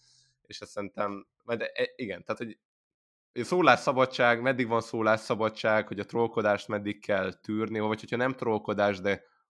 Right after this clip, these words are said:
kukacoskodás és nem érdembeli hozzászólás, akkor arra hogy lehet reagálni, hogy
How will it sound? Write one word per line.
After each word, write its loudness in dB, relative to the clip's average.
kukacoskodás -2
és -12
nem -4
érdembeli 0
hozzászólás, -2
akkor -14
arra -6
hogy -2
lehet 0
reagálni, 2
hogy -4